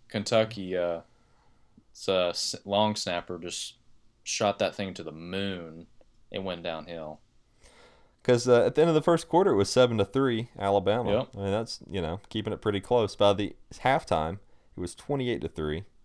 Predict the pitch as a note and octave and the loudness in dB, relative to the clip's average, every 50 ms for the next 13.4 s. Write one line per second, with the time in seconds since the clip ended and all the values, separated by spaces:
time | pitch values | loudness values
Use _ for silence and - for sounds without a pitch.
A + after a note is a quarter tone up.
0 | _ _ _ _ _ _ - - _ _ _ _ _ _ - - - - - - | _ _ _ _ _ _ -20 -20 _ _ _ _ _ _ -20 -20 -18 -8 -2 -2
1 | C#3+ - - C3 - - - - A#2+ A#2 G#2+ G#2+ G#2 B2 A2+ G2+ F#2+ A2 F#2 F2+ | -2 -2 -2 -4 -2 -2 0 0 2 2 2 2 4 4 2 2 2 2 2 2
2 | F2 E2 E2 E2 E2+ F2 F2 F2 F2 E2+ - A2 G#2 G#2+ A2+ A2+ G#2 G#2 A2+ - | 0 0 -2 -4 -6 -6 -6 -6 -4 2 6 8 8 8 8 6 2 0 0 2
3 | - A#2 A#2+ B2 B2 - G#2+ F#2 F2+ F2+ F#2 E2 G2+ F#2+ - - G#2+ G2+ G2 G2+ | 6 6 6 6 4 2 4 4 4 4 4 2 -2 -4 -2 0 0 0 2 2
4 | F#2+ F#2+ F#2 F#2+ F#2 E2+ D#2 - D2+ C2+ C2+ C#2+ C#2+ E2+ F2 E2 D#2+ D#2 D#2 D2+ | 2 2 2 2 0 -2 -4 -4 -4 -6 -6 -6 -8 -8 -6 -4 -2 -2 -2 -4
5 | - - F2 E2+ F#2 G#2 F#2+ F2+ F#2 - - - F2 E2+ - - F#2 F#2 F2+ E2+ | -6 -4 -2 -2 -2 -2 -2 -4 -6 -4 -4 -6 -6 -6 -4 -4 -2 -2 -2 -2
6 | E2+ - - E2+ D#2 D#2 D#2+ D#2+ D#2 - - D#2+ D#2+ D#2 - - E2+ F2 F2+ F2 | -2 -4 -6 -6 -6 -4 -4 -6 -8 -8 -10 -8 -8 -8 -4 -2 -2 0 0 -2
7 | E2+ D#2 C#2 - _ _ _ _ - - - - - - - - - - D#2+ F2+ | -4 -6 -8 -10 _ _ _ _ -20 -20 -20 -20 -20 -20 -20 -20 -10 -2 0 2
8 | F2+ F2 F2 F2 F2 F2 E2+ D#2+ - _ _ _ _ _ _ _ - G2+ - - | 4 4 4 2 0 -2 -6 -10 -12 _ _ _ _ _ _ _ -20 -8 -2 0
9 | G#2 G#2 G2+ G2+ F#2+ F2+ F2 - - F#2 - - F2 F2 F2 E2+ E2+ C#2+ F2 F#2 | 2 4 6 6 4 4 2 0 -4 -8 -6 -4 -2 0 2 2 0 0 -2 -4
10 | F2 E2+ - - - F2 - - - F#2+ F2+ F2+ F2+ F2+ F2+ - - - F2+ F2+ | -4 -4 -6 -8 -10 -10 -10 -6 -2 0 0 2 0 0 -2 -4 -8 -10 -4 0
11 | F2 E2 E2 - - F2 - - - - F2+ E2+ E2+ F2 F2+ F#2 F#2 F#2+ - _ | 2 2 2 2 -2 -8 -10 -8 -6 -4 -2 -2 -2 -2 -4 -4 -6 -8 -12 _
12 | - F2 F2 - - - E2+ E2 D#2+ A2 A2 E2+ E2 D#2 D#2 D2+ - - - E2+ | -12 -12 -12 -10 -6 -2 0 0 0 0 -2 -4 -4 -4 -4 -6 -8 -10 -8 -6
13 | E2+ E2 E2 D#2+ D#2+ E2+ G2+ | -4 -4 -4 -4 -6 -8 -12